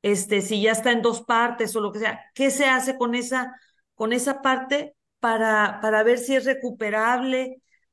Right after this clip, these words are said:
Este, denos esa indicación porque es muy importante que todos la sepamos.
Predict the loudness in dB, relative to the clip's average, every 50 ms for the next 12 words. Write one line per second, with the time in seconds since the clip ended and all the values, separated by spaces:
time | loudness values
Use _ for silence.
0 | _ _ _ -6 -6 -6 -6 -4 -2 0 0 0 -2 -4 -4 0 2 4 4 4
1 | 4 2 2 0 0 2 0 0 0 0 -2 -2 -4 -4 -4 -4 -4 -4 -2 -4
2 | -4 -4 -4 -6 -4 0 0 0 2 2 2 0 0 0 0 -2 -4 -4 -4 -4
3 | -4 -4 -6 -6 -6 -4 -4 -4 -4 -4 -4 -2 0 0 0 0 -2 -2 -2 -4
4 | -6 -4 -4 -4 -4 -4 -6 -10 -14 -20 -20 -20